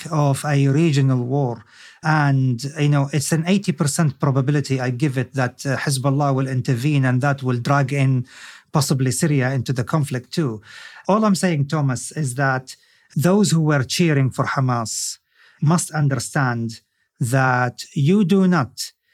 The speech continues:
poke the dragon unless if you have a plan B, plan C, and plan Z. And unfortunately, Iran and Hezbollah and Assad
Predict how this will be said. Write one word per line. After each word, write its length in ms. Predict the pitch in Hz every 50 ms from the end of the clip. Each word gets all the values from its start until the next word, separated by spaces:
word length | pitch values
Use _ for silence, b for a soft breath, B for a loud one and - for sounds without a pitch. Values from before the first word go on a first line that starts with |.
| _ _ _ _ _ _
poke 280 | - 180 175 165 - -
the 120 | 135 156 143
dragon 460 | 127 151 147 151 147 135 127 135 135
unless 440 | 143 139 139 147 156 170 143 - -
if 160 | 147 147 -
you 80 | 143 131
have 320 | 120 139 143 135 117 139
a 40 | 127
plan 440 | - - - 156 156 147 139 131 127
B, 320 | 123 143 147 147 139 127
plan 320 | - - 143 131 127 127
C, 360 | 123 - - - 147 143 135 131
and 220 | 131 131 131 110
plan 320 | - 135 131 127 131 135
Z. 140 | 131 110 147 139 127 113 104 110 - - B B B B B B B B B
And 280 | - 139 139 143 143 139
unfortunately, 1120 | 147 143 139 139 - - 196 185 - - 165 143 131 123 - 135 120 120 120 120 127 b b b b b b b -
Iran 640 | 151 151 143 143 151 160 160 156 151 151 151 147 139 - _ _ _ -
and 100 | 139 131
Hezbollah 760 | - 151 139 120 123 131 123 123 135 139 139 135 127 123 131 - _ _ _
and 160 | 139 131 131
Assad 460 | 135 151 160 143 - - 139 120 113